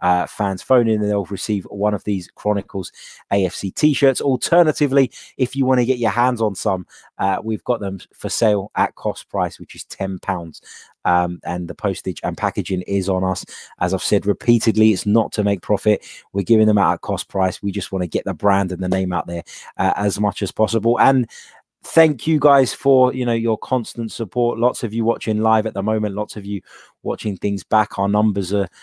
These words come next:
bigger than they've ever been. So a big thank you, uh, once again from the bottom of my heart.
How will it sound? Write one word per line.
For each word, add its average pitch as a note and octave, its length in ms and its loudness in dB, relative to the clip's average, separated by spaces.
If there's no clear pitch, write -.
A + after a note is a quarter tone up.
bigger A2 260 6
than G2+ 140 4
they've G2+ 220 2
ever G2 180 -2
been. G2 260 0
So F#2+ 160 -4
a F2+ 40 -4
big G#2 320 -2
thank G2+ 360 -2
you, F#2+ 160 -4
uh, F2+ 240 2
once G#2 320 -4
again F#2+ 220 0
from G2+ 140 -4
the G2+ 60 0
bottom G#2+ 220 2
of G2 60 2
my F#2 80 4
heart. F#2 180 4